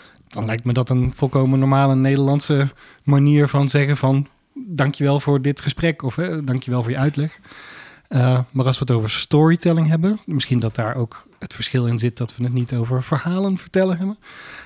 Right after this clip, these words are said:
Eh, want ik vroeg net ook aan Alinda van, "Als jij vertelt," terwijl ik al wist dat jij gezegd had, "Maar ik, ik doe niet aan storytelling." Eh, dus dat zijn woorden die wij gebruiken, verhaal en vertellen, die, eh, soms nauwer zijn en soms juist breder zijn dan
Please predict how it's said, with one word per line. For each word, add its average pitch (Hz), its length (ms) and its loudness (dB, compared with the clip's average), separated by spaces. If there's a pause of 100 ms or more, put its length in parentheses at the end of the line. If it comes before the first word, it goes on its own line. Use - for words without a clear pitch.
(160)
Eh, 120 320 2 (100)
want 131 180 0
ik 120 80 -6
vroeg - 160 -6
net 113 160 -2
ook 120 100 -4
aan 120 120 0
Alinda 123 400 2
van, 117 140 -6
"Als 120 180 -4
jij 117 220 0
vertelt," 131 520 -2
terwijl 117 220 -2
ik 113 100 -4
al 135 140 0
wist 170 220 2
dat 127 120 -6
jij 117 160 -2
gezegd 123 280 -2
had, 123 160 -2
"Maar 127 280 2
ik, - 260 -6 (260)
ik 127 240 -2
doe 147 80 2
niet 143 160 2
aan 113 100 -2
storytelling." 151 520 0 (680)
Eh, 165 100 0
dus 185 140 2
dat 170 160 2
zijn 147 220 4
woorden 156 300 4
die 151 140 4
wij 127 160 2
gebruiken, 120 480 0
verhaal 135 480 0
en 117 140 -2
vertellen, 131 360 -4 (960)
die, 165 520 0 (280)
eh, 143 420 2 (340)
soms - 460 -2 (280)
nauwer 165 600 2
zijn 170 280 0
en 151 80 -2
soms 151 240 -4
juist 131 240 0
breder 143 380 2
zijn 127 360 0
dan 120 380 0